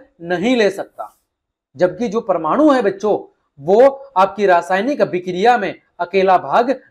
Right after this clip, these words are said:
ले सकता है। ये दोनों के अंदर बच्चों अंतर हो गया, ठीक है।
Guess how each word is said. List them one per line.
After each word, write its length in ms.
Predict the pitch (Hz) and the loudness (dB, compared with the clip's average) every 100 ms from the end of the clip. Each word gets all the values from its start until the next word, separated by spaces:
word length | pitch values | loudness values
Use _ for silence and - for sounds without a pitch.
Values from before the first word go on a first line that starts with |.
| 151 | -6
ले 200 | 170 233 | 2 2
सकता 380 | - - - 147 | 0 -10 -2 0
है। 280 | 165 254 - _ 143 | 0 0 -4 _ -6
ये 140 | 226 | 0
दोनों 300 | 190 175 190 | 0 2 -2
के 120 | 190 | -2
अंदर 220 | 170 165 | -6 -4
बच्चों 400 | 170 - - 240 285 - - | -6 -6 0 2 2 -2 -8
अंतर 300 | 202 214 233 | -6 0 0
हो 160 | 156 143 | 0 -8
गया, 160 | 127 - _ _ _ _ _ _ _ _ _ _ _ - | -12 -14 _ _ _ _ _ _ _ _ _ _ _ -6
ठीक 200 | 180 180 | -4 2
है। 140 | 226 | 2